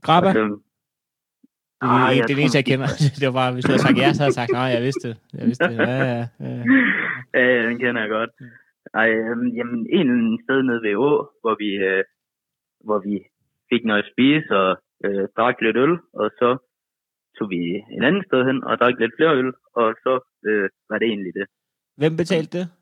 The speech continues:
Speaker 2: Øh, jamen, jeg tror, at, jeg tror, at jeg gav mad, men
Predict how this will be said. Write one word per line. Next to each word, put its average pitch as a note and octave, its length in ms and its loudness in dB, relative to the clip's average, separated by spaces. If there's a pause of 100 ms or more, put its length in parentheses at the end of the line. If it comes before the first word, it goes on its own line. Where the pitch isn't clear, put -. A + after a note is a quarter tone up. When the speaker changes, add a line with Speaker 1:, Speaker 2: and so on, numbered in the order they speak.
(2000)
Speaker 2:
Øh, A2+ 460 2
jamen, B2 220 -2
jeg A#2 200 2
tror, G3+ 200 2 (260)
at, G2+ 80 -4 (720)
jeg B2 140 0 (120)
tror, G3+ 200 2 (240)
at G2 80 -4 (380)
jeg B2 180 0
gav C#3 260 2
mad, C3+ 380 -2
men A2+ 140 -10